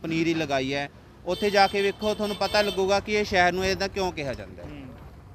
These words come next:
Speaker 1: ਤਾਂ ਸਾਰਿਆਂ ਨੂੰ ਜੀ ਜੈ ਮਾਤਾ ਦੀ। ਤੇ ਇੱਕ ਅਪੀਲ ਹੈ ਕਿ ਇਸ ਸਾਵਨ ਚਾਲਿਆਂ ਦੇ ਵਿੱਚ ਵੱਧ ਚੜ੍ਹ ਕੇ ਹਿੱਸਾ ਲਓ, ਮਾਤਾ ਦੀ ਆਸ਼ੀਰਵਾਦ ਪ੍ਰਾਪਤ ਕਰੋ ਤੇ ਸਾਡੇ ਲੰਗਰ ਦੇ ਵਿੱਚ ਆਉਣ ਦੀ ਕਿਰਪਾਲਤਾ ਕਰੋ।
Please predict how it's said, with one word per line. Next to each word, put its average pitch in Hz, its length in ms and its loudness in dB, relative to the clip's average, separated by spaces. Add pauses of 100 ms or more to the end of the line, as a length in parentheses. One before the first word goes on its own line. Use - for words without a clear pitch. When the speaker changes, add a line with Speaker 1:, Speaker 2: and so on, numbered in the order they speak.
(300)
Speaker 1:
ਤਾਂ 151 340 0
ਸਾਰਿਆਂ 170 420 6
ਨੂੰ 160 120 -2
ਜੀ 156 100 -2
ਜੈ 147 200 4
ਮਾਤਾ 139 300 0
ਦੀ। 160 120 -2
ਤੇ 175 80 -2
ਇੱਕ 170 200 -2
ਅਪੀਲ 175 380 2
ਹੈ 185 180 6 (340)
ਕਿ 196 360 0 (120)
ਇਸ 185 140 0
ਸਾਵਨ 170 380 2
ਚਾਲਿਆਂ 165 440 2
ਦੇ 160 80 -2
ਵਿੱਚ 160 480 0
ਵੱਧ 165 200 4
ਚੜ੍ਹ 170 220 0
ਕੇ 160 120 -6
ਹਿੱਸਾ 160 360 0
ਲਓ, 165 300 0 (220)
ਮਾਤਾ 151 320 0
ਦੀ 156 100 -2
ਆਸ਼ੀਰਵਾਦ 151 440 0
ਪ੍ਰਾਪਤ 151 380 -2
ਕਰੋ 156 380 -4 (280)
ਤੇ 165 140 0
ਸਾਡੇ 175 280 4
ਲੰਗਰ 165 280 2
ਦੇ 160 120 -2
ਵਿੱਚ 160 180 -2
ਆਉਣ 147 140 0
ਦੀ 143 100 -6
ਕਿਰਪਾਲਤਾ 117 480 -8
ਕਰੋ। 92 280 -16